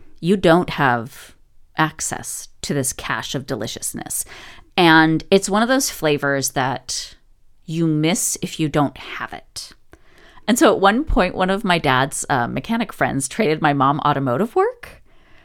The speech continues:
for a jar of garlic pickles. And my mom was, was trying to explain to Andrew that they ha-, they're worth their weight in gold because it's not something you can get easily, obviously, because the, the more they age, the better they get. But, you know,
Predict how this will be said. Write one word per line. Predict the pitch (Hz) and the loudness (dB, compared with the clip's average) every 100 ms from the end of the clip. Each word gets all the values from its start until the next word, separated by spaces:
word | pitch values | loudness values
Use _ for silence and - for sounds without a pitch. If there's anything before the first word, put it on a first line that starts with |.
| - - | -20 -20
for | - 220 | -2 4
a | 202 | 4
jar | 185 170 170 | 6 6 6
of | 156 | 4
garlic | 147 143 131 | 2 2 0
pickles. | - 147 117 127 | -6 -8 -6 -2
And | 170 | 0
my | 165 | 2
mom | 175 190 220 | 2 2 2
was, | 208 - | 0 -2
was | 175 170 | -2 0
trying | 170 160 | 0 -2
to | |
explain | 160 - 147 143 | -4 -2 -2 -2
to | - | -2
Andrew | 135 131 123 | -4 -2 -4
that | 131 - | -6 -4
they | 165 | -4
ha-, | 139 - | -2 -6
they're | 156 165 160 | -2 0 2
worth | 147 143 - | 0 -4 -4
their | 147 123 | -4 -2
weight | 127 104 - | -4 -8 -10
in | 170 139 - | -8 -8 -8
gold | 110 71 - - - - - - _ - - - | -8 -6 -8 -14 -14 -20 -20 -20 _ -20 -12 -8
because | 170 208 120 113 - - - - - - _ - - | -4 0 0 -2 -6 -8 -12 -20 -20 -20 _ -8 -2
it's | 180 - | 0 2
not | 165 160 | 2 0
something | - 175 - 135 | -2 -4 0 0
you | 123 | -2
can | - 135 | -4 -4
get | 123 110 | -4 -4
easily, | 202 262 139 - | -6 -4 -2 0
obviously, | 147 123 - 139 | -2 -2 -8 -8
because | 143 135 - - | -6 -6 -8 -8
the, | 156 - | -8 -6
the | 147 139 - | -4 -4 -4
more | 160 156 | 0 2
they | 143 135 | 2 0
age, | 143 135 - | 0 -2 -4
the | 147 | -2
better | 131 117 | -2 -2
they | 123 | -4
get. | 131 202 131 - | 0 2 2 0
But, | 139 131 - _ - - - - - _ | -2 -2 -8 _ -20 -20 -20 -20 -20 _
you | - 117 | -6 -4
know, | 120 | -4